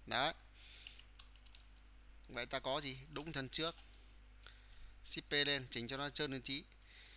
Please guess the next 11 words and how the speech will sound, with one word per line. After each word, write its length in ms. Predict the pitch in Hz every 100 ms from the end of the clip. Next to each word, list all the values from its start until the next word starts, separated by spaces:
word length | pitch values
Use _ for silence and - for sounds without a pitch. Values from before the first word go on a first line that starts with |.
| - - -
Chứ 100 | 147
đừng 160 | 131
gò 200 | 123 123
quá 220 | 120 127
về, 220 | 175 131 117
về 220 | 120 113
cái, 300 | 135 143 139
cái, 100 | 151
cái 220 | 143 151 143
thông 160 | 143
số 280 | 135 139 160